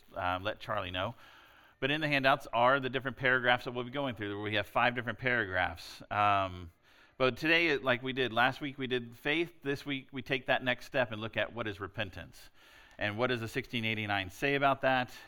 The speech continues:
and, and Scripture, of course, as well. So the quote there at the top of your handout, "This saving repentance is an evan-, evangelical grace."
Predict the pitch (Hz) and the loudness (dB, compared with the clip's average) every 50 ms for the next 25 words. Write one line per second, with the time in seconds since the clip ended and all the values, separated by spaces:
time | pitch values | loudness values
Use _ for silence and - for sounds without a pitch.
0 | - - 107 107 104 101 98 98 95 92 92 - - - - _ _ - 120 113 | -12 -10 -6 -4 -4 -2 -4 -4 -6 -8 -12 -14 -16 -20 -20 _ _ -10 -8 -8
1 | 101 95 92 - - - 127 110 - - 98 95 95 95 92 - - - 92 90 | -8 -8 -10 -10 -6 -4 -4 -4 -4 -4 -4 -2 -2 -4 -6 -8 -10 -8 -8 -8
2 | 87 - 101 87 90 98 101 101 92 87 78 - - - - - - - - - | -8 -8 -10 -8 -4 -2 0 0 0 -2 -4 -8 -16 -20 -20 -20 -20 -20 -20 -20
3 | - - _ - 151 139 151 147 - - 185 185 190 160 143 160 156 156 151 147 | -20 -18 _ 0 0 2 0 0 0 2 4 4 4 4 2 2 4 4 4 2
4 | - 120 - - - 147 147 151 147 - - - 127 117 107 110 110 110 113 110 | 0 -6 -10 -6 -2 0 2 2 0 -2 -4 -4 -4 -4 -2 -2 -2 -2 0 0
5 | 110 107 92 95 120 110 110 104 107 104 110 110 110 - - - 117 113 131 135 | 0 -2 -2 -2 -2 -2 0 2 4 4 4 2 0 -4 -12 -8 -2 0 0 0
6 | - - - - 151 151 147 151 156 151 143 143 135 - - 135 123 113 131 123 | 0 -4 -6 -4 -2 -2 -2 -2 -2 -2 -2 -2 -2 -2 -4 -4 -4 -4 -4 -6
7 | 113 101 - - - - - - - - - - _ - 113 107 123 123 123 120 | -6 -8 -12 -18 -20 -20 -20 -20 -20 -20 -20 -16 _ -10 -6 -4 -2 0 0 0
8 | 120 117 113 117 117 113 113 - - 139 151 165 143 151 147 147 135 120 110 123 | 0 0 0 -2 -2 -2 -6 -8 -6 -6 -4 -2 0 0 0 0 -2 0 2 2
9 | 120 123 127 - - 123 107 98 95 107 110 104 95 90 82 - - - | 4 2 2 -2 -4 -6 -6 -4 0 2 2 2 2 0 -2 -6 -10 -10